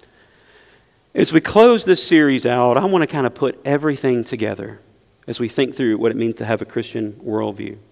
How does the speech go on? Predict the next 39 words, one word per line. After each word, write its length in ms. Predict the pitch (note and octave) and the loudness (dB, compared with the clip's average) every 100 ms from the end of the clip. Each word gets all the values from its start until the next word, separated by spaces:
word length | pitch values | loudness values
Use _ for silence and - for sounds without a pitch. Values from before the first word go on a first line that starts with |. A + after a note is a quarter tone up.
| - | -4
Now, 200 | A#2+ G#2+ - - - | -4 -4 -16 -14 -8
we 80 | |
said 240 | C3 D3 B2 | 0 0 0
this 320 | A2+ - - - _ _ _ _ _ _ | -4 -8 -16 -20 _ _ _ _ _ _
in 140 | C3 C#3 | -2 0
the 40 | |
beginning, 340 | C3+ A#2+ A#2 | 0 0 0
God 280 | A2+ A2+ A2+ | 2 0 0
created 260 | - B2 G#2+ | -2 0 0
everything. 340 | G#2 G#2 G#2+ | -4 -6 -10
He 140 | G#2+ A#2 | -6 -6
made 640 | A2+ B2 C3 C3 B2+ - - _ _ | -2 0 2 0 -2 -12 -20 _ _
creation 640 | - C3+ B2+ A#2+ A#2+ A2 - - _ _ | 0 2 2 0 -6 -8 -10 -20 _ _
vibrant 640 | - G#2+ B2 B2+ A2+ A2 - - - | -20 0 2 2 2 -4 -8 -16 -10
and 160 | B2+ A#2+ | -6 -6
beautiful 640 | A2 B2 B2+ A#2+ A2+ - - - | -2 0 0 -2 -4 -8 -10 -12
and 220 | - B2 A#2+ | -2 0 2
wonderful. 460 | A#2+ A#2+ A#2 A2+ | 2 0 -2 -2
And 80 | A#2 | 0
he 80 | B2+ | 0
did 200 | B2 A#3+ | 2 2
it 100 | G3+ | 2
because 280 | D#3 F3+ C#3+ | 0 -4 -8
he 60 | |
can 460 | A#2+ - B3+ C4+ B3+ | -12 -8 -2 0 0
and 100 | F#3 | 0
because 480 | E3 E3+ D3+ - - - _ _ _ | 0 0 0 -4 -14 -20 _ _ _
it 120 | D3+ | 0
all 200 | D3+ F#3 | 4 2
points 340 | F#3+ F3+ E3 | 4 0 0
to 100 | - | -6
him, 260 | A#2+ C3+ B2 | -8 -4 -2
because 240 | A#2 C#3+ | -4 -6
he's 200 | D3 E3 | -6 -8
a 40 | C#3 | -8
glorious 680 | A2+ A#2+ C3 C#3+ C#3+ C#3 - | -6 -2 2 2 2 0 2
God. 340 | C3 A#2+ A2+ | 4 4 4
And 160 | A2 A#2 | 0 2
nature 480 | D#3+ F3+ G3 E3+ | 2 2 2 0